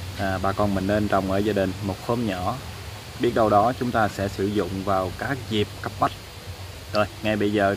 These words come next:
thì nếu như bà con nào chưa biết về hình ảnh của cây thanh táo, thì, à, Lâm sẽ chia sẻ cho bà con mình chi tiết nhất về cái hình ảnh của loại cây này, cũng như là Lâm sẽ mang đến cho bà con mình một số tác dụng của loại cây này và cách dùng đơn giản nhất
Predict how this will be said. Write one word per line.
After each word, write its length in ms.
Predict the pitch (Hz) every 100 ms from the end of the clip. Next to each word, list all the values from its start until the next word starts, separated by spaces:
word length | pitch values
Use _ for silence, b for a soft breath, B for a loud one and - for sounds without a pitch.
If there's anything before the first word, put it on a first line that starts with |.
| -
thì 120 | 98
nếu 160 | 107
như 180 | 127 127
bà 120 | 104
con 180 | 101 110
nào 140 | 107 98
chưa 200 | 90 107
biết 220 | 120 123
về 120 | 104
hình 120 | 98
ảnh 160 | 95 107
của 100 | 110
cây 120 | 107
thanh 140 | 104
táo, 240 | 101 104 127 - B B B B B -
thì, 220 | 101 98
à, 80 | 101
Lâm 360 | 104 110 107
sẽ 520 | 101 - 95 101 107 135 139 - - - -
chia 120 | 123
sẻ 220 | - 98
cho 120 | 107
bà 120 | 110 98
con 260 | 107 104
mình 160 | 101 92 -
chi 80 | 117 107
tiết 140 | 127 -
nhất 140 | 139 - -
về 100 | 101
cái 120 | 98 110
hình 140 | 101
ảnh 200 | 92 110
của 120 | 107
loại 140 | 98 95
cây 120 | 104
này, 160 | 95 92 - - B B B B B
cũng 220 | - 107 120
như 280 | 113 110
là 360 | 104 101 98 95
Lâm 360 | 98 107 107 104
sẽ 180 | -
mang 220 | 101 107 104
đến 180 | 107 120
cho 80 | 113
bà 140 | 98
con 240 | 101 101
mình 120 | 98 92
một 200 | 92 87
số 200 | 113 117
tác 200 | 127 117
dụng 140 | 90 98
của 60 | 104
loại 160 | 95
cây 140 | 92 101
này 240 | 98 90 85 - - - -
và 240 | 104 90 -
cách 120 | 113 -
dùng 400 | 113 98 92 95
đơn 320 | 107 104 98
giản 300 | 92 98 113
nhất 120 | 151